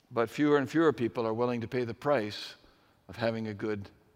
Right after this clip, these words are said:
marriage." Some who wouldn't think of cutting corners on their wedding are the very same people who are ending up cutting corners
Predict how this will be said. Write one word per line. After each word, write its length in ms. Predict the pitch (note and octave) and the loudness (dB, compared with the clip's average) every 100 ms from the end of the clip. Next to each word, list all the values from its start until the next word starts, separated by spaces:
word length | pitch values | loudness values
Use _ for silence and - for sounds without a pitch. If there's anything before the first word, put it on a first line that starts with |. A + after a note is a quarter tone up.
| _ - | _ -10
marriage." 480 | B2 G#2 D#2+ E2+ - - _ _ _ _ _ _ _ _ _ _ _ _ _ _ _ _ _ - - - - - | -6 -6 -6 -14 -20 -20 _ _ _ _ _ _ _ _ _ _ _ _ _ _ _ _ _ -20 -20 -20 -20 -12
Some 300 | - E3 E3+ | 6 8 10
who 80 | |
wouldn't 260 | D#3+ D#3 D3 | 8 6 4
think 180 | E3+ D#3 | 2 2
of 120 | B2+ | 4
cutting 260 | E3 D3+ C3+ | 6 6 4
corners 380 | D3 D#3 C#3+ | 2 2 4
on 120 | D3 C#3 | 2 6
their 180 | C3+ | 6
wedding 540 | B2+ D#3 E3+ A#2+ C3+ C#3+ - - - _ _ _ _ _ _ _ _ _ _ _ - | 8 8 8 6 0 -4 -12 -20 -20 _ _ _ _ _ _ _ _ _ _ _ -10
are 80 | C#3+ | -2
the 100 | A#2 | 0
very 220 | A#2+ C#3 | 4 4
same 300 | C3 C#3+ C3 | 2 -2 -2
people 340 | B2 C#3+ B2 A2 | 0 0 0 -4
who 140 | A#2 | 0
are 160 | A#2+ A#2+ | 0 0
ending 260 | B2 A#2+ | 0 -2
up 240 | A#2+ B2 - | -2 -4 -4
cutting 320 | B2+ B2 A2+ | -2 -2 -4
corners 500 | - C#3 C3 A2+ G#2 | -6 -6 -6 -8 -10